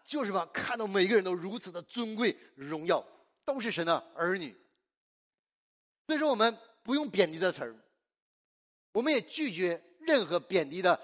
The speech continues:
那种谦卑。哎呀，我不行，哎，这个我不能，啊，我不，我这个做不到，我一定会怎么怎么样。我们不说任何的，那不是谦卑，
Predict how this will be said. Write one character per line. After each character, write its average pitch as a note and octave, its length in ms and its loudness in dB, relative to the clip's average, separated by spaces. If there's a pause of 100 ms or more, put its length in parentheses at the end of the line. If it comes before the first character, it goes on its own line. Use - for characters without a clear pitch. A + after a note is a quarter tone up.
(460)
那 A3+ 100 -8
种 F3 180 -8
谦 - 300 0
卑。 D#3 380 -2
哎 A3 100 -6
呀， G3 160 -2
我 F#3+ 140 -8
不 E3+ 120 -12
行， F3+ 480 0 (420)
哎， A#3+ 220 2
这 C4 140 -4
个 B3 80 -2
我 G#3+ 80 6
不 G#3 140 2
能， G#3 400 6 (1000)
啊， B2 280 -10
我 A3+ 160 -6
不， B3 80 -6 (100)
我 A#3+ 120 0
这 C4+ 120 -10
个 C4 80 -8
做 C#4+ 160 -6
不 B3 80 -4
到， G3 400 6 (220)
我 F#3 100 -6
一 G#3+ 140 -4
定 C#4+ 100 -2
会 B3+ 100 -2
怎 G#3 100 -4
么 G#3 60 -12
怎 G#3 60 -8
么 F3+ 80 -8
样。 E3+ 220 2 (140)
我 E3+ 60 -20
们 F#3+ 60 -20
不 A3+ 100 -16
说 G#3+ 200 -6
任 G3+ 220 6
何 C3+ 120 -6
的， A2+ 160 -12 (280)
那 C4+ 100 -4
不 G3+ 140 -8
是 G#3+ 100 -10
谦 - 260 -2
卑， C3+ 280 -6